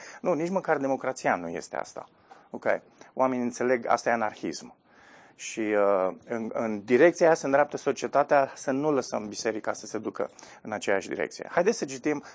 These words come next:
capitolul și apoi vom aprofunda puțin mai mult aspectele astea. Cu privire la darurile duhovnicești,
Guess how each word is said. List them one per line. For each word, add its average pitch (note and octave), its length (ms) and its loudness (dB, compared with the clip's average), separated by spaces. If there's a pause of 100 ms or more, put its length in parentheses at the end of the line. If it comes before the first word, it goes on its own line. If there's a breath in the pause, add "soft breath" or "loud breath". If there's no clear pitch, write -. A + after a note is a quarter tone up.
capitolul C3+ 540 4
și A#2 280 0 (300 loud breath)
apoi A#2 320 2
vom G#2+ 280 0
aprofunda G#2 580 -4
puțin - 280 -10
mai G2 120 -10
mult E2+ 220 -8
aspectele - 460 -8
astea. - 260 -12 (1200 loud breath)
Cu D#3+ 140 2
privire E3+ 460 2
la E3 420 8
darurile C#3 760 4 (160)
duhovnicești, A2+ 1160 -6